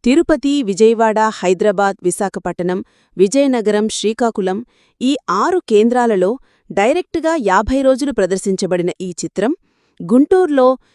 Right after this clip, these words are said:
షిఫ్ట్పై యాభై రోజులు ప్రదర్శించబడింది. ఆ విధంగా మొదటి వారం పన్నెండు లక్షల ఇరవై ఐదు వేల రూపాయలు కలెక్ట్ చేసిన ఈ చిత్రం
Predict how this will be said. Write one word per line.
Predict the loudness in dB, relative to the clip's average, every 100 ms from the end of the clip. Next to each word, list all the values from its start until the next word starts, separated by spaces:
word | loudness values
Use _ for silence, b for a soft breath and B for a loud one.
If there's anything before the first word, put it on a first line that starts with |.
| _
షిఫ్ట్పై | -4 -4 -4 -2 0 2
యాభై | 2 2 2 0
రోజులు | 0 0 -2
ప్రదర్శించబడింది. | -2 -2 -2 -4 -4 -6 -6 -8 -12 _ _ _ _ _ 0
ఆ | 0
విధంగా | 0 -2 -2 0 -2 -6 _ _ -2
మొదటి | 0 2 2
వారం | 2 2 0
పన్నెండు | 0 2 2 2 0
లక్షల | -2 -4 -6 0
ఇరవై | 0 2 2
ఐదు | 2 0
వేల | 0 0 0
రూపాయలు | -2 -2 -2 -2
కలెక్ట్ | -4 -6 -4 -6
చేసిన | -4 -10 -6
ఈ | -8 -6
చిత్రం | -6 -4